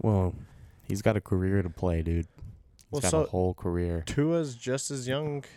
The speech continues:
Speaker 1: I know. Well,
Speaker 2: He's, like,
Speaker 1: was that the draft before?
Speaker 2: Tua got drafted the draft before Zach Wilson.
Speaker 1: Yeah.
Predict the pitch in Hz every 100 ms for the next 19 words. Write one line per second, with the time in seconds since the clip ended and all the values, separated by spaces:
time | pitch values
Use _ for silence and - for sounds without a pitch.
0 | - 92 113 - - 92 90 87 - -
1 | - _ - 120 107 113 104 - _ _
2 | _ _ - _ - 101 104 95 95 92
3 | - 92 - 87 87 104 - - - -
4 | - 127 131 123 117 113 113 - 104 98
5 | 98 98 - - - 101 71 - 80 -
6 | - - 50 -